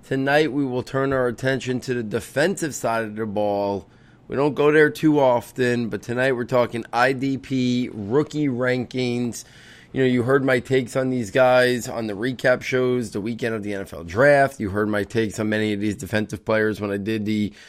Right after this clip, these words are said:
division by division N F L Draft recap shows. But now, kinda spinning this a little bit to the fantasy lens, spinning this to rookie drafts that include your I D Ps,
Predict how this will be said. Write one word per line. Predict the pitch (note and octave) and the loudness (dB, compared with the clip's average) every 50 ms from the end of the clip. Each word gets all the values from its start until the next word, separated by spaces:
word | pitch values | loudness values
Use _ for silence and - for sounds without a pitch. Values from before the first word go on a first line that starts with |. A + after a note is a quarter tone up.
| - - - _ _ | -20 -20 -20 _ _
division | - B2 A#2 G#2+ A#2+ C3 A#2+ A#2+ B2+ A#2+ | 0 2 6 6 6 6 6 4 2 2
by | A2 A2 A2+ | 4 4 4
division | A2+ G#2 G#2 F#2 A2+ A#2+ A#2 G2+ A#2 A#2+ | 2 0 -2 0 0 0 2 0 -2 -2
N | G#2 G#2 A2+ | 0 0 0
F | A2 G#2 - | 0 0 0
L | G#2+ G#2 G#2 | -2 -2 -2
Draft | F2+ F#2+ G#2 G#2 G2+ - - | 0 0 0 0 0 -2 -4
recap | F#2 G#2+ C3 C3+ B2+ - C#3+ C3+ C3 B2+ - | -4 -2 -2 -2 -2 2 6 6 6 6 4
shows. | - - C#3+ C3 C3 C3+ C3+ C3 A2+ - - - - _ _ _ | 0 -2 0 0 2 2 0 -2 -4 -6 -12 -20 -20 _ _ _
But | - A#2 A2 | -2 -2 0
now, | A2 A2+ B2 C3 C3+ C#3 C3+ C3 C3 B2+ B2 A2+ - - _ _ | 0 2 2 4 4 4 4 4 4 2 2 -2 -4 -8 _ _
kinda | - C3 B2+ B2+ | -4 0 0 0
spinning | A2+ - - - - C3+ C3+ C#3+ C#3+ C#3 C3+ | -2 -4 -8 -4 -2 0 0 2 2 2 2
this | C3 B2+ - B2 | 2 0 0 -2
a | A#2+ | -2
little | A#2+ B2 B2+ B2+ B2 | 0 0 2 2 2
bit | A#2 A#2+ A#2+ A#2 A2 - | 2 2 2 0 -2 -4
to | - B2+ A#2+ A2+ | -2 -2 -2 -2
the | G2+ G2+ | -2 -4
fantasy | - - A2 A#2 A#2+ B2 A2+ - - B2 | -4 -2 -2 -2 0 -2 -4 -4 -4 -4
lens, | A2 G#2 G#2+ G#2+ G#2+ G#2+ G#2+ G#2+ G#2+ G2+ - - - _ - _ _ _ | -2 0 0 0 0 0 0 -2 -2 -4 -6 -10 -14 _ -20 _ _ _
spinning | - - C#3 C#3+ D3+ D3+ C#3+ C#3 | -12 -4 0 2 4 4 4 4
this | C3+ C3 B2+ - - - | 4 2 0 -2 -6 -4
to | - C3+ C3 B2+ B2+ A#2+ | -2 0 2 2 0 0
rookie | A2+ B2 B2 - B2+ B2 | 0 -2 -2 0 -2 0
drafts | G#2+ A#2 A#2 A#2 A#2 A#2 A2 - | 0 2 4 4 4 2 0 -2
that | - A2 G#2+ | -2 -2 -2
include | G#2 G2 G2 - - - C#3 D3 D3+ C#3+ | -2 -2 -6 -8 -4 0 4 4 4 4
your | C#3 C#3 B2+ A#2+ | 4 2 4 4
I | A#2 A#2 A#2 | 4 2 2
D | A2+ A2 A2+ G#2 | 0 -2 -2 -4
Ps, | F2+ A2 A2+ A2+ G#2+ G#2+ G#2 G#2 F#2+ F2+ - | -2 -2 0 0 2 2 0 0 -2 -6 -10